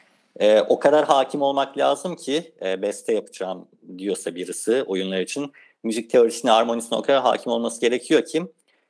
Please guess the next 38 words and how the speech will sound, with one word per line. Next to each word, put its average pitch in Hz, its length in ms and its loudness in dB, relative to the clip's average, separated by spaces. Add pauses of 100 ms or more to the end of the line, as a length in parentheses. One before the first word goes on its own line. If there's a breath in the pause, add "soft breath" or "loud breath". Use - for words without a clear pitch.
(220)
e, 107 160 2
işte 120 220 0
bu 127 140 2
bahsettiğimiz 131 680 0
sahneye 127 580 0
uyma, 123 500 0
o 113 140 -2
anda 120 240 2
oyuna 117 220 2
hizmet 117 440 -4
etme, 110 440 -2 (400)
e, 101 380 2
işte - 260 -10
interaktif 117 600 0
olabilme, 117 680 0 (280 soft breath)
bunları 135 480 4
hızlı 135 420 -2
bir 143 40 -6
şekilde 127 540 -4
duygu 123 280 -2
değişimlerine 123 520 -2
verebilmek 123 440 0
için - 120 -4
oyuncuya, 120 560 0 (480)
o 127 120 4
anda 143 280 4
hangi 147 680 0
akor 135 340 2
yürüyüşünü 131 460 -4
kullanırsam 135 760 0
nasıl 131 260 -4
bir 120 100 -8
duygu 117 260 -2
yaratır, 110 460 0
işte - 280 -4
hangi 131 420 -2
enstrümanı 117 520 -6
kullanırsam 123 720 -2